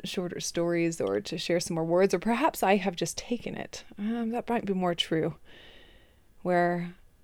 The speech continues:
I kind of have gotten this niggle. <laughs> I don't know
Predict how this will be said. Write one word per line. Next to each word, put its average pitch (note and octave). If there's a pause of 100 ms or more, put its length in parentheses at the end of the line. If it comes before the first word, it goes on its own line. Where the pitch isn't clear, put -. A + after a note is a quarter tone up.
(360)
I F3+
kind A3+
of G#3+ (160)
have F3
gotten G3+
this F3 (360)
niggle. F3+
<laughs> -
I B3 (720)
don't C#4+
know A#3+